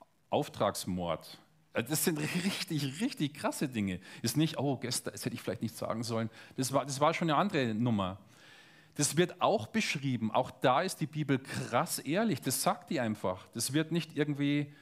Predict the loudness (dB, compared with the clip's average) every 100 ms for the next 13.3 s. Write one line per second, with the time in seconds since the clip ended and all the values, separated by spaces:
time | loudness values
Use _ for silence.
0 | -20 -20 _ 0 2 2 0 0 -2 -2
1 | -4 0 4 6 4 0 -2 0 0 0
2 | 0 2 2 2 2 0 -4 -2 -2 0
3 | -2 0 -2 -2 -2 -2 0 0 0 0
4 | -4 -2 2 2 0 -2 -6 -4 0 0
5 | 0 -8 -20 -20 -20 -20 -18 -2 -2 0
6 | 0 0 -2 -4 -12 -4 0 2 2 0
7 | 2 2 2 0 2 2 -2 -8 -20 _
8 | _ _ _ _ _ _ _ _ _ 2
9 | 4 4 2 0 -6 -16 _ _ _ _
10 | _ _ _ _ _ _ _ _ _ -2
11 | -2 -6 -4 0 0 0 -2 2 2 2
12 | -2 -4 -4 0 0 -2 0 -2 -2 -4
13 | -4 -4 -8